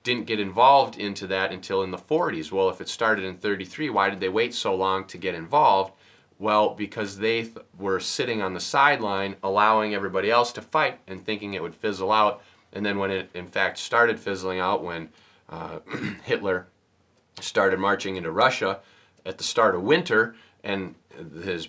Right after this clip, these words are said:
men weren't dressed properly, they were freezing, they were getting sick, they were dying, uh, the tanks couldn't go through the mud, the snow, and they had to leave a lot of equipment behind, and, and, I mean, the war was practically over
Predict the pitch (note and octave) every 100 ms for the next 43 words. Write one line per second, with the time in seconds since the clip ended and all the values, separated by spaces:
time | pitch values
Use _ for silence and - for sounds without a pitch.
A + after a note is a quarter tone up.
0 | - F#2+ A#2 B2 B2 G#2+ A2+ A#2 A2+ -
1 | A#2 A2 A2+ G#2+ F#2+ E2 - B2+ B2 A#2+
2 | A#2 F#2+ F2 F2 E2 - A#2+ A#2 F#2 E2+
3 | E2 A2+ A2+ G#2 G2+ _ - _ - F2+
4 | F2 - A#2 A#2 A2+ - A#2 G2 F#2+ -
5 | F#2+ E2+ G#2 B2+ A#2 G#2+ E2+ - B2 B2
6 | A#2+ A#2 A2+ - _ - F#2+ F#2+ G2+ F2+
7 | F#2+ A#2 G#2+ G2+ F#2+ F2 - C3+ A#2 A2
8 | A2+ A2 A2 G2 E2+ E2 F#2 F2+ - -
9 | F#2+ F#2+ F#2 G2 C#3 C3+ G2+ F2 - -
10 | C3+ A#2 F#2 F#2 E2+ G#2 B2 A#2+ F2 D#2